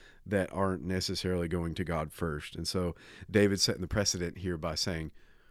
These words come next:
"Give ear to my prayer, oh God." That's his first reaction. His knee-jerk reaction is a God-honoring one, not a reactionary one.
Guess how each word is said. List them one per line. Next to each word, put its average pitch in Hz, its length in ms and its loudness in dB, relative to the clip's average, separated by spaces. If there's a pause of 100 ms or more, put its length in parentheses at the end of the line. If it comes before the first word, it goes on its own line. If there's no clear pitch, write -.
(400)
"Give 104 180 0
ear 123 120 4
to 135 80 4
my 101 140 4
prayer, 113 400 6
oh 80 80 0
God." 78 200 -4
That's 104 180 2
his 104 100 -2
first - 340 -2
reaction. 78 420 -4
His 80 140 -6
knee-jerk 113 400 6
reaction 107 580 4 (280)
is 107 160 2
a 107 40 2
God-honoring 90 680 4
one, 76 240 -8 (320)
not 95 200 2
a 92 60 2
reactionary 90 680 2
one. 78 360 -4